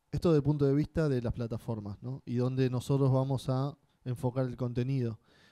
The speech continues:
o, o, o mejor dicho, las, los labels o, o las distribuidoras, etcétera.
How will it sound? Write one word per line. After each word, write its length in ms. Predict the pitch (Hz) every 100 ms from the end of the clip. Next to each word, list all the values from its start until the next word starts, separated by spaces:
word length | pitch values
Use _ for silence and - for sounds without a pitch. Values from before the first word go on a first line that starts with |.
| _
o, 160 | 117 -
o, 400 | 110 107 - - _ _ -
o 120 | 113
mejor 300 | 110 - 113
dicho, 260 | 123 117 110
las, 600 | 104 104 - - - _ _ _ _ _ _ _ _
los 180 | 110 104
labels 600 | 117 127 127 131 127 -
o, 500 | - 101 98 95 92 -
o 100 | 107
las 160 | 98 98
distribuidoras, 760 | 104 - 104 110 120 117 104
etcétera. 480 | 113 - 110 110 113